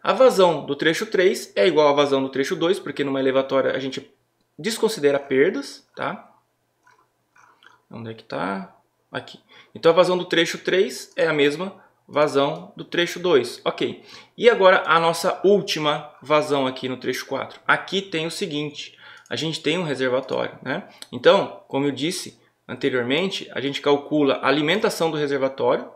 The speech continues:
né? Esses trechos aqui são calculados usando somente o coeficiente K um, tá certo? Aqui a gente acrescenta, é, a perda,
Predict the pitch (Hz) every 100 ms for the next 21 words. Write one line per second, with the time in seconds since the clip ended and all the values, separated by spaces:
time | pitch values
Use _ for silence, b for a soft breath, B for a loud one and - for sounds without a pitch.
0 | _ _ 127 135 202 B B B B _
1 | 123 180 - - - 151 147 139 143 143
2 | 131 147 143 147 143 135 123 131 123 131
3 | 131 - 135 139 139 160 143 135 - 135
4 | 131 - 151 156 175 247 - _ _ _
5 | _ - - 123 147 - - B B B
6 | - 131 185 165 175 - 160 - - -
7 | 185 165 - 156 147 143 120 - _ _
8 | _ _ _ - 120 123 120 123 113 -
9 | - 123 - 147 165 156 127 -